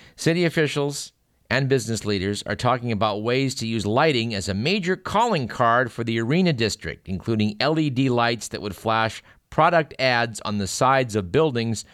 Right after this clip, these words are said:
or simply turn building facades into massive canvases for dramatic light shows.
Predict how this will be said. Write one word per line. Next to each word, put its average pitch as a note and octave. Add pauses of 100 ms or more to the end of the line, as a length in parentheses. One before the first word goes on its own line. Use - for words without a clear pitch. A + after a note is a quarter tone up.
(280)
or A#2
simply C#3+
turn C3
building B2
facades A2 (220)
into A2
massive A2+
canvases G#2
for G2
dramatic F#2+
light F#2
shows. C#2